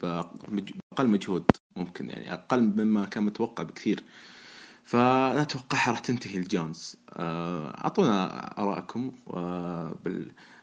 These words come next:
تحت الح-، آه، في، عند الحلقة، آه، ب-، مين راح يفوز أو مين تتوقعون راح يفوز، جونز أو جوستافسون؟ آه، وإن شاء الله الشباب راح يقرونها. آه، طبعًا عندنا أيضًا عبد المناب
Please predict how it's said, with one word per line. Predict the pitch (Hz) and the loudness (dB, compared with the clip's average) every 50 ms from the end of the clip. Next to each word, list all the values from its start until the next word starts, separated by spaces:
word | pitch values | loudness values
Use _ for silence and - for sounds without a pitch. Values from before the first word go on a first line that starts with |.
| _ - | _ -12
تحت | - - - - - | -12 -12 -8 -6 -6
الح-، | - - - - - | -6 -6 -8 -10 -6
آه، | 80 82 73 78 | -6 -4 -4 -6
في، | - - - - | -6 -8 -6 -4
عند | 92 90 | -4 -4
الحلقة، | - - - 101 110 107 - 127 156 165 | -4 -2 -2 -2 -2 -2 -2 -2 -2 -2
آه، | - - - 92 | -2 -2 -2 -2
ب-، | 87 92 92 85 82 87 87 82 - - | -2 0 -2 -2 -2 -2 -2 -2 -2 0
مين | 110 110 98 | 2 2 2
راح | - 98 - - | 0 -2 -4 -6
يفوز | - - - 101 117 131 131 - - - _ _ - | -6 -2 2 2 2 2 2 -2 -10 -14 _ _ -2
أو | - 92 | 0 2
مين | 98 107 104 | 2 2 2
تتوقعون | - - - 117 107 - - 85 92 113 92 | 0 -2 -2 -2 -2 -2 -4 -2 -2 -2 -2
راح | 80 92 - - | -2 -4 -6 -8
يفوز، | - - - 101 85 82 - - | -6 -2 -2 -2 -2 0 0 2
جونز | 107 92 85 80 - - - _ _ - - - - - - - | 2 2 2 0 -4 -8 -14 _ _ -20 -20 -20 -18 -12 -6 -4
أو | 85 82 | -2 -2
جوستافسون؟ | 80 - - - 120 120 - - 127 143 160 170 - - _ _ - - _ _ _ _ _ _ _ _ _ _ - - - - - - 147 139 127 - - - | -2 -4 -6 -4 -6 -6 -4 -2 -2 0 -2 -2 -4 -12 _ _ -20 -20 _ _ _ _ _ _ _ _ _ _ -14 -14 -14 -16 -16 -14 -12 -12 -12 -8 -4 0
آه، | 90 92 92 95 92 92 95 92 95 101 | 2 4 6 6 6 6 4 4 4 2
وإن | 113 | 2
شاء | 110 - 147 | 2 4 4
الله | 123 104 - | 4 4 4
الشباب | - 113 104 98 - | 2 2 2 2 2
راح | - - - | 0 -2 -2
يقرونها. | 90 98 92 87 85 85 - - - - _ _ _ - - _ _ _ _ _ _ _ _ _ _ _ _ _ - - - - - - - - - - - | 0 0 0 -2 -2 -4 -6 -8 -12 -14 _ _ _ -18 -18 _ _ _ _ _ _ _ _ _ _ _ _ _ -10 -10 -10 -10 -16 -20 -20 -20 -14 -2 2
آه، | 90 92 95 98 95 95 95 | 4 6 8 8 8 6 6
طبعًا | 95 - 104 98 104 110 | 6 4 6 6 6 6
عندنا | 113 104 107 104 98 82 | 6 6 6 6 6 6
أيضًا | 113 110 104 95 92 92 87 80 - - - | 6 6 6 6 4 4 2 0 -2 -4 -4
عبد | - 101 98 95 | -4 -2 0 2
المناب | 95 92 92 92 104 101 92 85 | 4 4 6 6 6 4 4 2